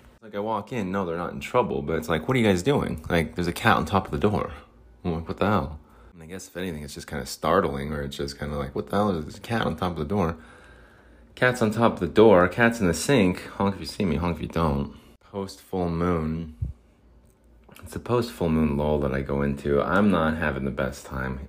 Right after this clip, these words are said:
all, all of a sudden. Uh, I, I mean, I haven't been, obviously, having, cats. I haven't been doing, having the best time as it is, right?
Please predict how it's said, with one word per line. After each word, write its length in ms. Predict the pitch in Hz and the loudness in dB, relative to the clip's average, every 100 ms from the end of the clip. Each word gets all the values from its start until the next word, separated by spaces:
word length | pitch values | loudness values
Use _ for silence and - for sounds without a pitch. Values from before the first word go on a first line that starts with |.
| - | -12
all, 280 | 64 65 65 | -8 -6 -4
all 200 | 60 67 | -4 -4
of 80 | 67 | -4
a 60 | |
sudden. 420 | - 64 60 64 - - - - - - - - - | -6 -6 -4 -8 -10 -18 -20 -20 -20 -20 -20 -20 -12
Uh, 340 | - 73 73 71 | -4 0 2 0
I, 140 | - | 0
I 100 | 87 | 2
mean, 140 | 147 170 | 4 6
I 80 | 156 | 6
haven't 360 | 123 80 73 | 4 4 2
been, 400 | 67 65 69 - - - - | 0 -2 -2 -6 -14 -14 0
obviously, 540 | 80 73 69 - 76 | 2 2 0 0 -2
having, 380 | 76 73 76 101 - - - - - - | 0 0 -2 -6 -10 -18 -14 -14 -16 -16
cats. 360 | - - - - - - - - - - - - - | -16 -16 -20 -20 -20 -18 -20 -20 -20 -20 -20 -16 -2
I 40 | 101 | 6
haven't 280 | 131 113 | 8 8
been 140 | 87 82 | 6 6
doing, 360 | 87 85 80 | 6 6 4
having 300 | - 82 67 | 0 -2 0
the 60 | 65 | 0
best 260 | 65 67 - | -2 -2 -4
time 180 | 64 64 | -6 -4
as 80 | |
it 100 | 64 | -6
is, 200 | 58 - | -6 -6
right? 320 | 62 65 71 | -2 0 0